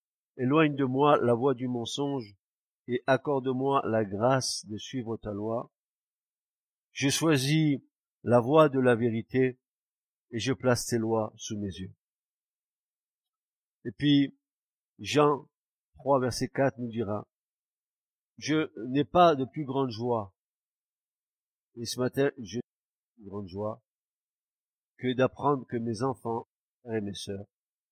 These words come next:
marchent dans la vérité. Et j'ai de la joie de vous savoir marchant dans la vérité. J'ai de la joie de voir vos familles, euh, v-, vos enfants,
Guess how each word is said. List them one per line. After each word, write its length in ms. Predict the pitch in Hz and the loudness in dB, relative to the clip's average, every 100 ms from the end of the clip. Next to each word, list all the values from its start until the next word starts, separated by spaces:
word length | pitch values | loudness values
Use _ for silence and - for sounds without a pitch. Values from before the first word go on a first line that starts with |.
| _ - | _ -6
marchent 500 | 110 127 - - _ _ _ | 0 0 -2 -20 _ _ _
dans 300 | 110 110 120 _ - | -10 -8 -8 _ -12
la 280 | 107 107 - _ _ _ _ | -6 -6 -8 _ _ _ _
vérité. 420 | 98 92 92 - 92 _ _ _ _ _ _ _ _ _ _ _ _ _ _ _ _ _ _ _ _ | -8 -8 -8 -14 -20 _ _ _ _ _ _ _ _ _ _ _ _ _ _ _ _ _ _ _ _
Et 60 | 107 | -6
j'ai 160 | 131 | -2
de 80 | 131 | 0
la 100 | 127 | 0
joie 460 | 117 170 120 101 - 95 | 0 0 0 -2 -12 -16
de 80 | |
vous 140 | 95 101 | -14 -12
savoir 500 | - 107 113 101 _ _ _ _ | -8 -6 -4 -6 _ _ _ _
marchant 360 | 107 110 - 113 | -14 -10 -8 -6
dans 100 | 107 | -6
la 140 | 104 | -6
vérité. 420 | 101 92 95 - - _ _ _ _ _ _ _ _ | -6 -10 -14 -18 -20 _ _ _ _ _ _ _ _
J'ai 160 | - 117 | -12 -6
de 120 | 117 | 0
la 100 | 120 | 0
joie 260 | 104 127 147 | 0 0 0
de 100 | 120 | 0
voir 360 | 113 127 107 _ _ _ _ _ | 0 0 0 _ _ _ _ _
vos 300 | 90 110 120 | -12 -6 -6
familles, 520 | - 120 113 123 120 85 _ _ _ _ _ _ - | -4 -4 -2 -4 -6 -8 _ _ _ _ _ _ -6
euh, 380 | 113 110 104 95 - _ _ _ _ | -2 -2 -4 -8 -16 _ _ _ _
v-, 280 | - 107 110 | -18 -14 -14
vos 280 | 98 101 98 | -12 -10 -6
enfants, 520 | 110 104 - 110 98 | -6 -6 -6 -6 -6